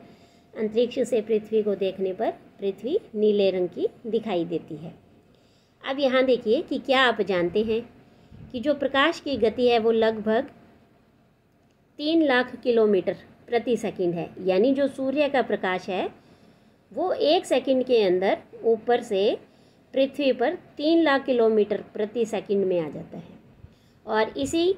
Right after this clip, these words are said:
गति के बावजूद सूर्य के प्रकाश को पृथ्वी तक पहुंचने में लगभग आठ मिनट का समय लगता है। तो देखो, यानी एक सेकंड में वो तीन लाख किलोमीटर की दूरी तक प्रकाश फैलाती है।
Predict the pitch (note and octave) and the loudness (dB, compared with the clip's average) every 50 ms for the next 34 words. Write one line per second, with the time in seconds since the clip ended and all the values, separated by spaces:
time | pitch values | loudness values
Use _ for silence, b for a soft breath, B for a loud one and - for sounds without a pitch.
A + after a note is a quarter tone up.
0 | - b b b b b b b - A3 G#3+ A#3+ A#3 - C#4+ D4 D4 C#4+ C4+ A#3+ | -4 b b b b b b b -6 -2 0 0 0 0 -2 0 2 2 4 4
1 | A#3+ A3+ A3 A3 G#3 A3 B3+ D4 D#4+ - - - - - - C4+ C#4 C#4+ D#4 D4+ | 4 4 2 2 2 0 -2 -2 -2 -6 -12 -20 -16 -8 -4 -4 -2 2 2 2
2 | C#4 C#4+ C4 A#3 A#3+ A3+ G#3 G#3+ G#3 G3+ G3+ G3+ - - - A3 C4 C4+ - - | 2 2 0 0 0 -2 -2 -2 -2 -2 -2 -4 -6 -6 -4 -4 -4 -4 -4 -4
3 | C#4 C#4 C#4 - D4+ D4 C4+ C4 B3+ A#3+ - - G#3+ F3 F#3+ G3 F3+ F3 - G#3 | -4 -4 -4 -4 -4 -4 -2 -2 -2 -4 -4 -6 -6 -2 -2 -2 -2 -2 -2 0
4 | G#3 G3+ G3+ G3+ F#3+ G3 F#3+ G3 G#3 G#3 G3+ F3 G3+ B3+ E4+ - - - - - | 2 2 2 2 2 2 2 2 0 0 -2 -2 -2 -2 -2 -4 -8 -20 -16 -6
5 | - C4 C4+ C#4 C#4 G#3+ A3 G#3 G3+ F#3 F#3 - - B3 F#4+ C5 - - - - | -2 0 0 0 2 0 0 2 2 0 -2 -2 -2 -2 -2 -2 -6 -10 -16 -10
6 | - G3+ F#3+ F#3 F3 E3 E3 D3+ - - E3+ D3+ - - F#3 - - b b b | -4 -2 0 0 0 0 -2 -4 -6 -10 -14 -14 -14 -16 -20 -20 -20 b b b
7 | b b b b - - G3+ A3+ A#3+ A#3 C4+ B3+ B3+ B3+ - - - - _ _ | b b b b -10 -4 0 0 0 2 2 2 2 2 -2 -6 -10 -16 _ _
8 | _ _ _ _ _ - A3 G#3+ B3+ E4 D#4 C4+ D4 D#4 D#4 - D4+ D4 D4 D#4 | _ _ _ _ _ -6 -2 0 0 2 2 4 2 2 2 2 0 2 2 4
9 | D4+ D4+ D4+ D4+ D#4 D4+ C#4 D4+ E4 F#4+ - - - - - _ _ _ _ - | 4 4 4 4 4 4 4 2 2 2 0 -6 -14 -20 -20 _ _ _ _ -4
10 | C#4 C#4+ D#4 D#4 D4+ C#4 B3+ B3+ C#4 C4+ - C#4 B3+ B3 B3 B3 A#3+ A#3+ A#3+ A#3+ | -2 2 2 4 4 4 4 2 2 0 0 0 2 4 4 4 4 2 2 2
11 | B3 C4+ C#4 C4+ - - - _ _ _ _ _ _ _ _ B3+ C4 B3 G#3 B3 | 0 -2 -2 -4 -8 -12 -20 _ _ _ _ _ _ _ _ -8 -6 -4 -2 0
12 | B3 A#3+ B3 B3 A#3+ B3 A3+ A#3 - A#3 G#3 A3+ G#3 G3 G3+ - G#3+ F#3 E3+ E3 | 0 2 0 0 0 0 0 0 0 -2 0 0 0 -2 -2 -2 -4 -2 -2 -2
13 | D#3+ - - - D3+ F3 F#3 E3 | -4 -6 -8 -12 -12 -12 -12 -14